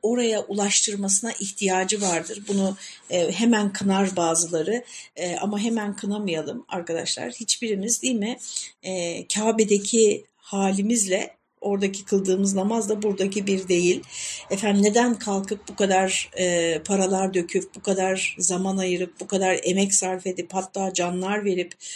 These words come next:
arkadaşlar hacca gidiyoruz, değil mi? Neden yani? Ne özelliği var? Hani ku-, oradaki Cenab-ı Hakk'ın oraya verdiği değeri çıkarın.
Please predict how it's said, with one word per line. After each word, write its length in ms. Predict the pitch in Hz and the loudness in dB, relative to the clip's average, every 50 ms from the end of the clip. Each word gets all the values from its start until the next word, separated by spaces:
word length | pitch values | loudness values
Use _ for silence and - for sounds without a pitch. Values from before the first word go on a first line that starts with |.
| - - - | -14 -6 -2
arkadaşlar 640 | 185 180 175 - 175 180 175 170 - 165 165 170 170 | -2 -2 -2 -2 -4 -4 -2 -2 -2 0 -2 -2 -4
hacca 360 | - - 190 185 190 - 185 | 0 0 0 2 2 0 -2
gidiyoruz, 580 | 185 190 170 165 165 160 160 160 160 160 - - | -2 -4 -4 -6 -4 -4 -2 -4 -4 -4 -4 -4
değil 140 | 240 247 220 | -4 -2 -2
mi? 240 | 185 185 196 190 - - | -2 -4 -6 -10 -12 -8
Neden 380 | 202 196 196 196 185 175 196 190 | -6 -4 -2 0 -2 -2 -2 -6
yani? 460 | - - 110 98 101 101 104 107 - _ _ _ - - - _ - | -8 -8 -10 -10 -10 -10 -12 -12 -12 _ _ _ -20 -20 -20 _ 0
Ne 140 | 233 254 233 | 0 0 2
özelliği 580 | 127 196 180 180 165 160 165 170 165 202 - - | 2 0 0 0 -2 -2 -4 -6 -6 -6 -6 -6
var? 220 | - 98 - - - | -8 -8 -8 -6 -4
Hani 160 | 202 190 175 | -2 -2 -2
ku-, 180 | 165 - - - | -4 -4 -4 0
oradaki 560 | 147 196 196 190 196 190 - 196 190 196 190 - - - - - | 2 2 4 4 2 0 4 2 2 2 2 -4 -12 -18 -12 -6
Cenab-ı 380 | - 196 196 196 196 196 196 185 | -2 0 2 2 2 2 0 -2
Hakk'ın 240 | 185 185 - 185 | -2 -2 -6 -8
oraya 360 | 165 - 185 190 185 170 196 196 | -4 -2 0 2 4 2 4 4
verdiği 480 | 196 196 185 185 185 196 185 185 175 | 2 2 2 0 0 -2 -2 0 4
değeri 380 | 190 185 190 190 185 196 190 196 | 4 4 4 4 0 -2 -2 -2
çıkarın. 480 | - - - - 240 226 202 202 - | -2 -4 0 0 2 2 2 0 -4